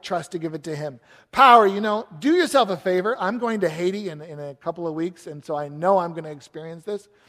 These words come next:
But if you really wanna understand how much power you don't have, go to a third world country where you don't spend the, where you don't spend the language, where you don't speak the language,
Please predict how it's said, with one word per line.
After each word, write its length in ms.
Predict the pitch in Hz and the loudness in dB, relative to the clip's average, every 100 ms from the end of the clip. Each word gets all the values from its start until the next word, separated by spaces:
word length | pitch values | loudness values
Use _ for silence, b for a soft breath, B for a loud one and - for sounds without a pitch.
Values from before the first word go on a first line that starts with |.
| b b | b b
But 80 | 247 | -2
if 80 | 285 | 2
you 160 | 381 381 | 2 4
really 160 | 370 | 2
wanna 280 | 330 294 277 | 4 4 4
understand 500 | 277 247 240 254 208 | 2 -2 -4 -4 -4
how 200 | 165 233 | 0 0
much 300 | 233 240 - | 2 -2 -4
power 320 | - 202 214 | -2 2 2
you 300 | 220 170 214 | 0 -4 -6
don't 280 | 180 190 208 | 0 0 0
have, 400 | 156 170 185 214 - B B | -2 2 2 0 -12 B B
go 100 | 285 | -2
to 140 | 349 | 0
a 60 | 302 | -2
third 280 | - 247 240 | 0 0 0
world 200 | 233 214 | -2 -2
country 380 | 202 180 151 113 _ _ _ _ _ _ _ _ | -4 -4 -10 -14 _ _ _ _ _ _ _ _
where 160 | 190 | 0
you 100 | 196 | 0
don't 240 | 175 220 240 | 2 2 2
spend 340 | - 220 190 | -2 -2 -2
the, 100 | 180 | -4
where 220 | 170 160 | -4 -4
you 60 | 156 | -4
don't 200 | 151 143 | -4 -8
spend 260 | - 156 143 | -8 -8 -6
the 60 | |
language, 360 | 143 143 127 - b b | -8 -8 -14 -20 b b
where 160 | 220 247 | 4 6
you 80 | |
don't 260 | 233 226 196 | 4 4 0
speak 400 | - - 302 285 | -8 -6 -6 -2
the 80 | 220 | 0
language, 540 | 180 170 175 208 - | 2 0 -6 -8 -10